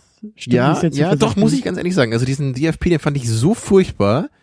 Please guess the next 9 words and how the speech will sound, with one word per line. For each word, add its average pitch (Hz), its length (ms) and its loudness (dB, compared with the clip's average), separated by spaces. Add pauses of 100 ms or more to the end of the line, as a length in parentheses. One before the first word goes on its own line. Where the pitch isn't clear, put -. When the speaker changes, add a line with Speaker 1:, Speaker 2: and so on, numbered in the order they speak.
(420)
Speaker 2:
Und 120 180 -8
dieses, 131 240 -4
dieses 135 300 -6
dumme 185 200 2
Gehampel 156 520 0
auf 127 120 2
diesen 127 240 -4
bescheuerten 143 440 0
Tanzmatten, 135 680 -6